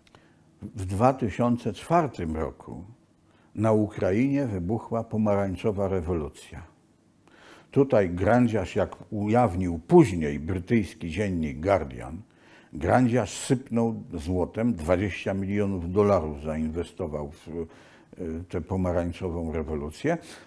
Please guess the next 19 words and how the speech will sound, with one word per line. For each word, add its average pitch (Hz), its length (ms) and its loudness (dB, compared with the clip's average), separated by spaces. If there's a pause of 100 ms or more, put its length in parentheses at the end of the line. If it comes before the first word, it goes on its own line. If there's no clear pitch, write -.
(100)
w 107 60 -6
następstwie 135 720 2
której 170 360 0
prezydent 131 560 2
Kuczma 107 420 0
utracił 98 580 0
władzę, 175 460 4 (380)
a, 196 260 6
e, 196 40 0 (1300)
prezydentem 143 760 4
został 123 420 2
Wiktor 117 420 2
Juszczenko, 120 920 0 (1080)
premierem 101 760 0 (400)
piękna 117 600 0
Julia, 73 640 -4 (500)
czyli 110 400 -2
Julia 104 420 0
Tymoszenko. 92 880 -6